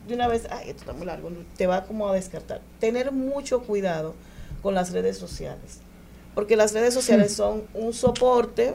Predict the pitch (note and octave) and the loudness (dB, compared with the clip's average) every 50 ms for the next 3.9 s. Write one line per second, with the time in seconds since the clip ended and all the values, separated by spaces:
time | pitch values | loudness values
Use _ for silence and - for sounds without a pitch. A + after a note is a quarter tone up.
0 | - - - G3+ F#3 F#3 F#3 F3+ G3+ G#3+ G#3+ G#3 - F#3+ F3+ F3 F3 - F3+ F#3+ | -6 -4 0 2 2 2 2 0 -2 -6 -8 -2 -2 0 0 0 -2 -2 -4 -4
1 | F#3+ G#3 G3 - G#3 G3 G#3 G#3+ G#3 G3 F#3+ F#3+ F#3+ G3 F#3+ F#3 G3+ G3+ G#3 G3+ | -4 -6 -8 -8 -6 -6 -4 -4 -2 -2 -2 -2 0 -4 -4 -6 -6 -6 -6 -4
2 | - G3+ G3+ G3+ - G#3 G3 G3 - - - - G3 G#3 F#3+ - G#3 G#3 G3 F#3+ | -2 -2 -2 -2 -2 -4 -4 -6 -8 -10 -12 -10 -10 -10 -8 -6 -6 -4 -2 -2
3 | F#3 F3+ - - G3+ G#3+ G#3+ A#3 A3+ - A3 A3+ A3+ A#3 - A#3 G#3 | -2 -2 0 2 2 2 2 0 -2 -4 -6 -6 -8 -8 -8 -8 -8